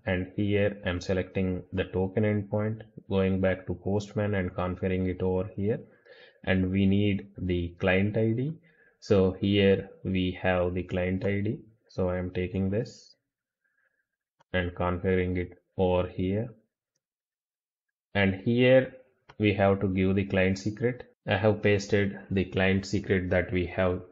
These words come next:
generated earlier, and here we can choose S H A two fifty-six or the plain text.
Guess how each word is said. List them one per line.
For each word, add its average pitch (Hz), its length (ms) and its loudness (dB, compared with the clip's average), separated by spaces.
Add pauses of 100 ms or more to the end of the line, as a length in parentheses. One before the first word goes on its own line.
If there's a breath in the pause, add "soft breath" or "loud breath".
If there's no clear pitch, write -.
generated 90 760 0
earlier, 95 640 0
and 107 320 0
here 139 340 4
we 113 140 2
can 104 300 0
choose 104 500 -2
S 98 220 -4
H 104 180 0
A 110 100 2
two 110 240 -2
fifty-six 113 840 -4
or 98 360 2 (540 soft breath)
the 98 240 0
plain 101 480 2
text. 120 380 -2